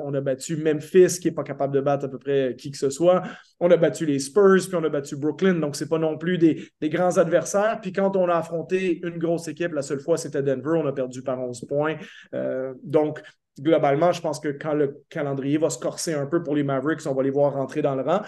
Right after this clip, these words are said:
Mais c'est quand même déjà encourageant de les voir à ce niveau-là en début de saison. On a besoin d'engranger, d-, d'en-, d'aller, euh, gruger, si tu veux, tout-, tout-,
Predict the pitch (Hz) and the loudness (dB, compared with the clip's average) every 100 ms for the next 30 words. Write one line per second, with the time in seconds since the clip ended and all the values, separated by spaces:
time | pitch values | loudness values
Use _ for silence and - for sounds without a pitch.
0 | - 143 170 196 208 - _ _ - 160 | -8 0 4 4 2 -8 _ _ -6 -2
1 | 156 156 165 151 139 165 165 151 143 156 | 0 2 2 2 6 6 6 -2 0 0
2 | 139 139 180 165 139 135 147 156 151 - | 0 2 2 2 -2 0 2 4 2 -2
3 | _ 139 - 160 143 156 156 156 147 143 | _ -12 -6 -4 0 2 4 2 0 0
4 | 139 165 180 156 143 139 147 156 165 160 | 0 4 4 2 -2 0 0 0 0 0
5 | 139 139 135 131 156 156 156 - 175 151 | -2 -4 -6 0 0 2 0 4 4 4
6 | 139 147 143 147 139 - _ _ - 147 | -2 0 2 2 0 -4 _ _ -18 -10
7 | 127 113 - 156 202 170 220 196 - 170 | -8 -8 -4 2 4 6 4 4 -2 2
8 | 185 180 170 - 175 160 | 4 4 -4 -6 -10 -10